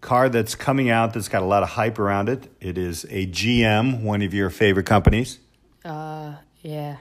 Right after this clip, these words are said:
Speaker 1: Yeah, they are. All right, all right.
Speaker 2: Yeah.
Speaker 1: So, uh, this is way different than our, uh, than your uncle's car, isn't it?
Speaker 2: Yes. Um,
Speaker 1: Tell
Speaker 2: yeah.
Speaker 1: tell everybody what, what we're talking about here.
Speaker 2: So this is the, uh, new C eight Corvette, which is going to be mid-engined.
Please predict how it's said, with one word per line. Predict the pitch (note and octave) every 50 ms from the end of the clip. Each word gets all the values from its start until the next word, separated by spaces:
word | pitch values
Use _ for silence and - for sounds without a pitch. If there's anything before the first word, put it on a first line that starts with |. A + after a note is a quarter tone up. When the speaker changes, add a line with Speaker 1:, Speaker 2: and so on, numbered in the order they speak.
| - -
Speaker 1:
Yeah, | G#2 G#2+ A2 G2 E2+ D#2 C#2+ -
they | - F#2 F#2 E2+
are. | D#2 D2+ D2 D2
All | D2+ D2+ D2+
right, | D2+ D2 D2 D2
all | D#2 D#2+
right. | D#2
Speaker 2:
Yeah. |
Speaker 1:
So, | C#2+ - - A2+ G#2 G2 F#2 F2 - - - - - - - - -
uh, | G#2 G2+ G2+ G2 F#2+ F#2+
this | F#2+ A2+ C3+ C3+ F3
is | E3+ D3 B2 B2
way | A2+ G#2+ A#2+ C3 D3 D3+
different | A2 B2 C#3 C3 C3 B2+ G#2+ G2 - - -
than | F#2+ G2 F#2+
our, | F#2+ F#2 F#2 F#2 F#2 F#2 F#2
uh, | F2+ F2 F2 F2 F2 F2 E2 - - -
than | F#2 F#2 F2+
your | F2+ F2+
uncle's | G2 G#2+ G#2 - G2 F2 E2+ - -
car, | - - G2 F2 E2 D#2+ D#2 D2+ - - _ -
isn't | - G2+ G2 F2+ F#2
it? | F2 D2+ - - - - _ _
Speaker 2:
Yes. | - E3+ F3 E3+ D3 - - - - - - - - - -
Um, | E3+ D3 C#3+ D3 D3+ D3+ D3+ D3 C#3 - _ -
Speaker 1:
Tell | - A#2 A#2+ C3 C3 - - - - - - - - _ _ _ _ _ _
Speaker 2:
yeah. | - D#3 E3 D#3+ D3+ - _ _ - _ _ -
Speaker 1:
tell | - A#2+ B2+ C3+ C#3
everybody | C3+ B2+ A#2+ A#2 A#2 A2+ A2
what, | G#2 G#2+ G#2+ A2 - -
what | - G2+ G2+ G2+
we're | G2 G2 F#2+
talking | - G2+ F2 F2 E2 F2 E2+
about | D#2+ D#2+ D2+
here. | D#2+ D2+ D2 - - _ _ _ _ _ - - _ _ _ _
Speaker 2:
So | - - - - F3 E3 D#3+ D#3+ D#3+
this | D#3 D#3+ F3+ F#3 F3+ -
is | G3 F#3 D#3+ D3+ D3+
the, | E3+ F3+ F3 E3 D#3+
uh, | D#3 D#3 D3+
new | D#3 E3 D#3+ D#3+ D3+
C | - - - - F3+ F3
eight | E3+ E3 E3 - -
Corvette, | - - E3 D3+ C#3+ F3 F#3 F3 - - _ -
which | E3 D3 - -
is | D#3 D3
going | - - D#3+ D#3 D3+ C#3+
to | - -
be | - D#3+ D3+
mid-engined. | D3 D3+ D#3 D3+ D#3 E3 F3+ D#3 C#3+ B2+ C3 C3+ -